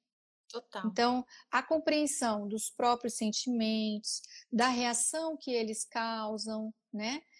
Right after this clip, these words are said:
Speaker 2: E de como
Speaker 1: Isso.
Speaker 2: lidar com tudo isso de uma forma saudável, com as emoções levando em consideração o que você sente e as pessoas ao seu redor,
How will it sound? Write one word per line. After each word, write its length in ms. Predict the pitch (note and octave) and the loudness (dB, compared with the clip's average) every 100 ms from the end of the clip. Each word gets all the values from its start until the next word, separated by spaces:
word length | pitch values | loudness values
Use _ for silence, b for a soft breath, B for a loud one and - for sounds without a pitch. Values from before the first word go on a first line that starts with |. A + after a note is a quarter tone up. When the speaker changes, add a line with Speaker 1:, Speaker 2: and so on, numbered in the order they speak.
| B B - | B B -2
Speaker 2:
E 140 | B3 | 0
de 140 | A#3 A3+ | 2 0
como 320 | G#3 D4 G4+ F#4 | 2 4 4 2
Speaker 1:
Isso. 20 | |
Speaker 2:
lidar 520 | D4 A3 A3+ C4 C4+ | 0 2 0 0 -4
com 120 | B3 | -6
tudo 240 | A#3 G#3 G#3+ | -4 -2 0
isso 380 | A3 C#4+ D4+ A3+ | 0 -2 -4 -4
de 100 | A#3 | -2
uma 160 | A#3 | -4
forma 320 | A3+ A3+ G#3+ G#3 | -4 -4 -2 -2
saudável, 960 | - G3+ G3+ G#3+ A3+ B3 B3+ A#3 A3+ | -2 -2 -2 0 0 0 -2 -4 -6
com 100 | - | -4
as 100 | A#3 | -2
emoções 580 | A#3 A#3 - A#3+ A#3 A3 | -2 -2 -2 0 -2 -2
levando 520 | A3 A#3 G#3 A#3+ C4 | 2 2 2 -2 0
em 100 | B3 | -2
consideração 840 | A3+ A#3 B3 A3 G#3+ - A3+ A3 G#3+ _ _ _ | -4 -4 -2 -2 -2 -2 -2 -4 -6 _ _ _
o 100 | A#3+ | -6
que 220 | - D#4+ C#4+ | 2 4 4
você 260 | B3+ A#3+ | 4 4
sente 800 | - A#3 B3 B3+ B3 - B3+ B3 - _ - | 2 2 2 2 2 0 -2 -4 -8 _ -2
e 120 | A#3 | 0
as 120 | A3+ | 2
pessoas 440 | A#3 A3+ D4 D4 C4+ | 2 0 0 0 0
ao 100 | B3 | -2
seu 180 | B3 | -2
redor, 440 | G#3+ G#3 A3 B3 | -2 -2 -2 -2